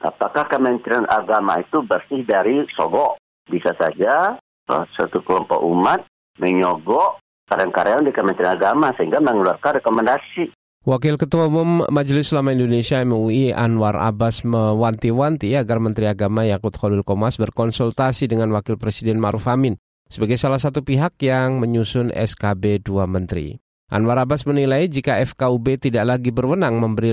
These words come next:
Speaker 2: rekomendasi, maka akan ada kelompok masyarakat yang akan menentang dan meminta pertanggungjawaban dari pemerintah.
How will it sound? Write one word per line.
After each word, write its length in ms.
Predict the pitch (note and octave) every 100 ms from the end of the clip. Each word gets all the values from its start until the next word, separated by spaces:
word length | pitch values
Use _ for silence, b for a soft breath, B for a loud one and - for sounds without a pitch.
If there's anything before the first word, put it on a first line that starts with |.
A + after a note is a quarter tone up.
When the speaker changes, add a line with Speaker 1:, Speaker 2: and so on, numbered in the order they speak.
| G#2+
Speaker 2:
rekomendasi, 580 | G#2+ G#2+ F#2+ F#2 - D3
maka 300 | C#3+ - G#2+
akan 40 | F#2
ada 100 | G2+ -
kelompok 400 | G#2+ G2 G2 -
masyarakat 560 | G2 - G2 G2 A#2 A2+
yang 320 | G2+ F#2 F2+
akan 240 | - - G2
menentang 540 | G2 G#2 G#2+ C3 C#3+ D#3+ F3 _ _
dan 240 | - F#2+ G2
meminta 420 | G2 G#2 A2+ A2+ -
pertanggungjawaban 1040 | - G2 G2 F#2+ F#2 F#2 F2 F2 F2 D#2+
dari 160 | E2 -
pemerintah. 640 | E2+ F2 D#2+ - A1